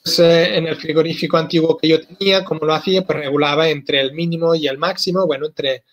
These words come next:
el mínimo era el uno y el máximo el cinco, ¿no? Pues entre verano y, e invierno iba haciendo este ajuste, ¿eh? Calculé, pues, me, el consumo va variando,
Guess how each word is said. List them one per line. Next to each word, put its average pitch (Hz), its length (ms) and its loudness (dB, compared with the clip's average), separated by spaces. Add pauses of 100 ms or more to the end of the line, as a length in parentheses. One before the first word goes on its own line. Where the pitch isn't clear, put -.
(280)
el 139 180 -4
mínimo 151 320 -2
era 160 200 4
el 190 80 4
uno 226 420 6
y 165 80 2
el 143 100 0
máximo 165 480 -2
el 143 140 -4
cinco, 127 400 -12
¿no? 226 220 -4 (300)
Pues 135 180 -4
entre 131 200 -8
verano 135 360 -2
y, 147 420 -4
e 151 180 -4
invierno 202 440 0
iba 151 160 2
haciendo 151 340 2
este - 300 2
ajuste, - 380 0 (580)
¿eh? 113 260 -2
Calculé, 139 520 -2 (680)
pues, 143 260 -2
me, 135 760 -4 (760)
el 160 200 2
consumo 151 760 0 (520)
va 147 160 -4
variando, 190 680 -2